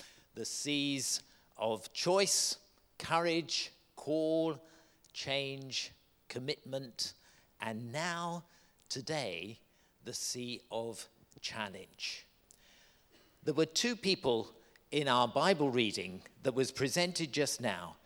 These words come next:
who took up the challenge of reaching out to Jesus, really when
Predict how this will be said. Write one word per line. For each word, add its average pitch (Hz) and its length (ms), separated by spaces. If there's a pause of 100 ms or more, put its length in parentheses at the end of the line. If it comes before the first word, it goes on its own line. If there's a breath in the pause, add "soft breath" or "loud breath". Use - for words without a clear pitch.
(240 soft breath)
who 139 120
took 208 300
up 196 200
the 165 120
challenge 165 680 (120)
of 120 200
reaching 175 480
out 151 300
to 139 140
Jesus, 107 720 (500 loud breath)
really 247 320
when 196 240